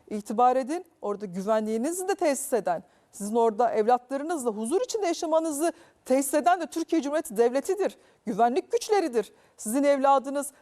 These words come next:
dağın tepesinde, sizin eşiniz doğum yapacağı zaman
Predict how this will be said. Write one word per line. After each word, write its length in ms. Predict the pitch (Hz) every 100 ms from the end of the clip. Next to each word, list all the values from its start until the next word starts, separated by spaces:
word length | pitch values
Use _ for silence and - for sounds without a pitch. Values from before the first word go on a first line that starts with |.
| - 185
dağın 220 | 269 349
tepesinde, 720 | 359 - 285 - 269 269 254 - -
sizin 460 | - 240 339 285 -
eşiniz 520 | - 240 302 285 214
doğum 220 | 240 302
yapacağı 460 | 285 294 311 285 285
zaman 320 | 269 277 247